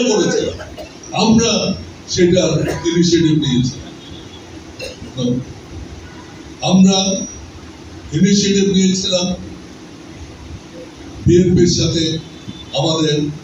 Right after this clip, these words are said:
একটা নির্বাচনের মোর্চা করা। এবং আমি সেই, এটা আমি শুনে বলছি না, আমি সেই মিটিংয়ে ছিলাম, এরশাদ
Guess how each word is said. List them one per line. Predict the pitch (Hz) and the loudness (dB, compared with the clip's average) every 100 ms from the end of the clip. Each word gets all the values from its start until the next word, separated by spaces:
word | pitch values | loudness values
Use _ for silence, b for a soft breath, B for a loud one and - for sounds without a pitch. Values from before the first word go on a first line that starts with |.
| - 139 | -8 -6
একটা | - 143 139 139 135 - - - - - - 139 | -4 0 0 0 -4 -8 -12 -16 -16 -16 -2 2
নির্বাচনের | 151 - 147 135 139 135 | 4 6 4 4 0 2
মোর্চা | 139 - 180 - | 2 0 -2 -6
করা। | 175 - - - - - - - - - - - - - - - - - - - - - - - - | -8 -10 -12 -16 -16 -18 -18 -18 -16 -16 -16 -16 -16 -16 -16 -18 -18 -18 -18 -18 -18 -18 -18 -8 0
এবং | 180 180 | 4 6
আমি | 185 202 208 208 | 6 4 2 2
সেই, | - - 196 - - - - - 160 | 4 6 6 4 2 -4 -12 -6 -2
এটা | 160 185 | 0 2
আমি | 180 180 - | 2 0 0
শুনে | 185 - - | 0 2 2
বলছি | 311 - - | 2 0 -6
না, | - - - | -12 -12 -6
আমি | 151 156 - | -4 -2 -2
সেই | 135 123 | 0 2
মিটিংয়ে | 131 131 123 120 - | 2 2 2 2 0
ছিলাম, | - 143 147 - - - - - - | 0 0 -2 -6 -12 -14 -14 -14 -8
এরশাদ | 127 127 160 | -2 0 0